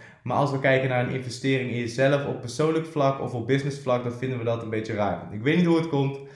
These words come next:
maar, eh, maar ik zie dat om me heen heel vaak gebeuren. En als we kijken naar de Academy bijvoorbeeld, dan is het niet alleen dropshippen wat je leert of wat de waarde is die jij er op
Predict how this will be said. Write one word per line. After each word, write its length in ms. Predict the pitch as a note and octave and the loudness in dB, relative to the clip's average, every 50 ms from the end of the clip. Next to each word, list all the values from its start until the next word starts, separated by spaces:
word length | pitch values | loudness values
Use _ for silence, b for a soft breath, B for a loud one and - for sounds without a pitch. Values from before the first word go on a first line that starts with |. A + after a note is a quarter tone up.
| B B B B | B B B B
maar, 340 | G#2+ A2+ A2+ A#2 A#2 A2+ | -4 -2 0 2 2 2
eh, 280 | A2+ A2 A2 A2 G#2+ G#2+ | 2 2 2 2 2 0
maar 140 | A#2 B2 C3 | 0 2 2
ik 80 | C3+ | 0
zie 140 | C3 - D3 | 0 0 0
dat 160 | C#3 C3+ C3+ | 0 0 -2
om 120 | - B2+ B2 | -4 -4 -2
me 80 | B2 | -2
heen 180 | A#2+ B2 B2 A#2+ | 0 0 -2 -2
heel 160 | A#2 A#2 A2+ | -2 -4 -4
vaak 240 | A2+ A#2+ A2 G#2 - | -2 -2 -2 -2 -4
gebeuren. 440 | - G#2+ G2+ A#2+ A#2+ G#2+ F2+ E2+ - - - b b b b b b b b b b b b b b _ _ | -4 -4 0 0 2 2 0 -2 -6 -10 -16 b b b b b b b b b b b b b b _ _
En 600 | - C#3 D3 D3+ D#3 D#3 D#3 D#3 D#3 D#3 - - - - - _ | 0 4 6 6 6 6 6 4 2 -2 -4 -6 -10 -16 -6 _
als 160 | - F3+ F#3 | 0 2 2
we 60 | F3+ | 4
kijken 260 | F3 F3+ F3 E3+ E3 | 6 6 6 6 6
naar 100 | D#3+ D#3 | 6 4
de 160 | D3 - - C#3+ | 4 2 2 2
Academy 340 | - E3 D#3+ E3 D#3+ D#3 | 2 2 4 4 2 2
bijvoorbeeld, 460 | D3+ D3+ D3 D3 C#3+ C3+ C#3+ C#3+ C3+ C#3+ | 2 2 2 2 2 2 0 0 0 2
dan 220 | C#3 C3+ C3+ C3+ - | 2 2 2 2 0
is 160 | - E3+ E3+ | -2 -2 0
het 80 | F3+ E3 | 0 0
niet 160 | E3+ E3 C#3+ | 0 0 0
alleen 260 | D3 C#3+ C#3 C3 A#2+ | 0 0 0 0 0
dropshippen 460 | - B2 B2+ D#3 D3+ - E3+ C#3+ C3+ B2+ | 0 0 0 0 0 -2 -2 -2 0 -2
wat 160 | B2 A#2+ - | -2 -2 -2
je 80 | C3 | -2
leert 300 | A2 G#2+ A2 A2+ B2+ B2+ | -2 -2 0 -2 -2 -2
of 180 | - A2+ A2+ G2+ | -4 -6 -4 -2
wat 340 | A#2 B2 A#2+ B2 - - A2+ | 0 0 0 0 -4 -6 -6
de 120 | A#2 A2 | -4 -2
waarde 400 | G2+ A#2+ A#2+ B2 B2+ A#2+ A#2+ B2 | 0 4 4 4 4 4 2 -2
is 140 | B2 A#2+ A2 | -4 -6 -6
die 80 | A#2 A#2 | -4 -2
jij 220 | B2 A#2 A#2+ A#2 | 0 0 2 2
er 260 | A#2 A2 G#2+ - - - | 0 0 -2 -2 -4 -4
op 280 | A2+ A2+ A2+ A2+ - | -2 -2 -2 -2 -4